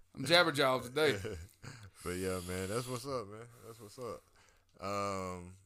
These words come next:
Speaker 2: my week, uh, been decent, man. You know what I'm saying? Uh, e-,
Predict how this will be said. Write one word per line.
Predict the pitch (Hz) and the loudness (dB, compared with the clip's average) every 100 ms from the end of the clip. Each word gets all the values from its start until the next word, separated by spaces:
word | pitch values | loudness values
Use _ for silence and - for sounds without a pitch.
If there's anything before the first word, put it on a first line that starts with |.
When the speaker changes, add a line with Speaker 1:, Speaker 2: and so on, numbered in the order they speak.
| _ - _ _ _ _ _ 82 | _ -20 _ _ _ _ _ -10
Speaker 2:
my | 110 | -8
week, | 135 127 95 - | -6 -8 -10 -10
uh, | 110 113 110 104 | -6 -4 -4 -4
been | 101 107 104 | -4 -8 -8
decent, | 113 117 - 92 | -6 -6 -8 -10
man. | 104 110 110 | -10 -10 -10
You | |
know | 110 107 | -8 -8
what | |
I'm | 104 | -8
saying? | 107 110 107 104 98 78 | -10 -10 -8 -10 -12 -10
Uh, | 104 98 95 92 95 98 - _ - | -8 -8 -10 -12 -16 -18 -20 _ -12
e-, | 120 | -10